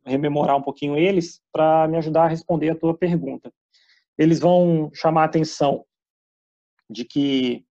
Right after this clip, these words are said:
a gente tá vivendo um momento de comunicação de massa,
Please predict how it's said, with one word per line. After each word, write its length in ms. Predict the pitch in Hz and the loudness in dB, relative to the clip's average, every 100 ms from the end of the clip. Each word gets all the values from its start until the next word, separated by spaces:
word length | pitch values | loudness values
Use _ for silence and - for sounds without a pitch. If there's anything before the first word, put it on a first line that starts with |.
| _ _ _ _ - | _ _ _ _ -6
a 80 | 127 | -4
gente 240 | 143 151 | -4 -2
tá 80 | 160 | -2
vivendo 320 | 139 135 151 | 0 0 0
um 40 | |
momento 360 | 143 143 143 143 | 0 -2 -4 -8
de 60 | 127 | -6
comunicação 640 | 151 147 143 147 - 139 | -4 -2 -2 -4 -4 -4
de 120 | - | 0
massa, 540 | 160 143 147 160 - | 2 4 4 0 -8